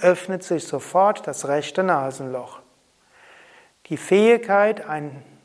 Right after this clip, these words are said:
linkes oder rechtes Nasenloch willkürlich zu öffnen, ist gerade im Swara-Yoga besonders wichtig. Dem Energie-Yoga, wo viel mit linker und rechtem Nasenloch, mit Sonnen- und Mondenergie geübt wird.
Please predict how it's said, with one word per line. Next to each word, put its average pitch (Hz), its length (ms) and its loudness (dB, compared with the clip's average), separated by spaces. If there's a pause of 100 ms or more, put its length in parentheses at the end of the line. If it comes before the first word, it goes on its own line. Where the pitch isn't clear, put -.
linkes 202 420 2
oder 143 200 2
rechtes 185 460 0
Nasenloch 175 880 2
willkürlich 185 640 -2
zu 185 100 -6
öffnen, 165 560 -2 (340)
ist - 240 -4
gerade 147 380 4
im 190 120 -4
Swara-Yoga 160 1080 4
besonders 156 640 -2
wichtig. 139 520 -6 (500)
Dem 147 160 -6
Energie-Yoga, 185 1080 4
wo 151 80 -6
viel 220 720 -2
mit 156 280 -4
linker 185 540 2
und 180 120 -2
rechtem 143 380 -4
Nasenloch, 175 680 0
mit 143 160 -12
Sonnen- 170 320 0
und 151 100 -4
Mondenergie 156 920 0
geübt 180 480 -6
wird. - 280 -8